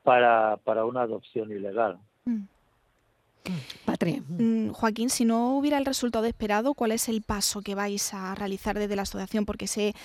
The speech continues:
Speaker 2: el gran despliegue que, que hacéis y no vais a escatimar en recursos con el objetivo de que esos padres tengan noticias de su hija y descansen en paz, ¿no?
Speaker 1: Claro, o sea, fíjate una cosa,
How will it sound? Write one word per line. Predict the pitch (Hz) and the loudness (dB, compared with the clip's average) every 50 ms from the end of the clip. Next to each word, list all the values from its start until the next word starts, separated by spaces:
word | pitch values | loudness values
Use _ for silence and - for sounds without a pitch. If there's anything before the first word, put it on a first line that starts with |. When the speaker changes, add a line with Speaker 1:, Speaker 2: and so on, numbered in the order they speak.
| - - - - - | -18 -16 -18 -12 -4
Speaker 2:
el | - - 196 190 | -2 0 0 2
gran | 202 214 220 220 | 2 4 4 4
despliegue | 220 208 208 - - - 214 214 208 202 202 196 | 4 2 0 -2 -2 0 2 2 2 2 0 -2
que, | - 190 190 185 190 - - - - | -2 -4 -4 -4 -4 -6 -8 -10 -12
que | - 214 202 196 196 190 185 | -10 -8 -6 -6 -6 -6 -6
hacéis | 180 - - - 220 208 220 233 233 - - - | -8 -8 -4 0 2 2 2 2 2 -2 -2 -4
y | 214 185 180 180 - | -4 -6 -6 -6 -6
no | - - - 202 208 214 214 | -6 -4 -2 0 2 4 4
vais | 214 220 208 190 190 - - | 4 2 2 0 -2 -4 -6
a | - - - - - - | -6 -4 -4 -4 -4 -4
escatimar | - 208 - - 208 196 202 202 208 208 208 | -4 -4 -2 -2 -2 -2 -2 0 0 0 0
en | 202 208 196 | 0 0 0
recursos | 196 185 - 208 196 - - 208 | -2 -4 -6 -6 -6 -4 -6 -6
con | - - 208 202 | -4 -4 -4 -4
el | 190 | -4
objetivo | 190 - 214 190 196 208 214 | -4 -6 -6 -4 -2 -2 -2
de | 202 190 | -2 -2
que | - 190 | -4 -4
esos | - 208 196 | -4 -4 -6
padres | - 208 196 202 208 | -4 -4 -2 -2 -2
tengan | 208 - 214 208 202 202 202 196 | -2 -4 -4 -2 -2 0 0 0
noticias | 196 202 190 - 202 - 214 208 | 0 -2 -2 -4 -6 -6 -6 -4
de | 196 208 | -2 -2
su | 196 - - 202 | -2 -2 -4 -4
hija | 196 196 - - - 214 | -4 -4 -4 -4 -4 -2
y | 214 208 196 190 | -2 -2 -2 -4
descansen | 196 - - - 202 - 202 196 | -6 -8 -8 -6 -6 -4 -4 -4
en | 185 180 | -4 -4
paz, | - 202 180 - - - | -4 -6 -6 -6 -6 -8
¿no? | - - _ _ _ _ _ _ _ _ _ _ _ _ _ _ _ _ _ _ _ _ _ _ _ _ | -10 -10 _ _ _ _ _ _ _ _ _ _ _ _ _ _ _ _ _ _ _ _ _ _ _ _
Speaker 1:
Claro, | - 160 165 160 147 127 110 113 - - - | 4 6 6 6 6 4 2 -2 -6 -14 -6
o | - | 0
sea, | - 131 123 120 - - - - - - _ _ | 4 4 4 4 4 0 -6 -20 -20 -20 _ _
fíjate | - 160 160 - 190 - 208 | -4 -4 -2 -2 -2 -2 -2
una | 190 170 143 - | -2 -2 -2 0
cosa, | - 147 131 - | -2 -4 -2 -2